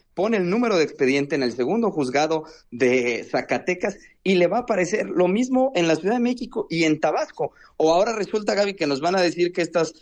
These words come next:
órdenes judiciales, que estos <laughs> amparos se crearon solos y llegaron caminando ahí solitos, o que los estamos inventando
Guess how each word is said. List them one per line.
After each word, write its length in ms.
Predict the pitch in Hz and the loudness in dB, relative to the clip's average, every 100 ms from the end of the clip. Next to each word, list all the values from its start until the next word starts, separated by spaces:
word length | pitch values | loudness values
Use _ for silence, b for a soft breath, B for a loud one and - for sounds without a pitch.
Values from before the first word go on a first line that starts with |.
| b | b
órdenes 480 | 143 156 160 156 151 | -2 -2 0 -4 -2
judiciales, 580 | 151 139 135 151 156 151 | 0 0 2 2 2 -2
que 120 | 135 | -4
estos 240 | 131 156 | -2 -4
<laughs> 120 | - - | -4 -4
amparos 560 | 147 - 196 170 180 - B B | -4 -4 -2 0 -2 -6 B B
se 240 | - 202 | 0 0
crearon 420 | 160 151 170 180 | 2 4 4 2
solos 460 | 170 180 165 175 - _ - | 2 2 2 -2 -6 _ -10
y 120 | 131 | -2
llegaron 380 | 143 143 165 175 | 0 2 0 0
caminando 480 | 160 139 147 160 156 | -2 0 0 0 2
ahí 160 | 156 | 2
solitos, 500 | 156 156 156 165 175 B B - | 2 2 2 0 -2 B B -2
o 160 | 156 | 0
que 160 | 160 175 | 0 0
los 220 | 160 151 | 0 0
estamos 420 | 151 - 175 180 | -2 -2 -2 -4
inventando 760 | 156 143 143 131 165 165 170 170 | -4 -2 -2 0 0 2 0 0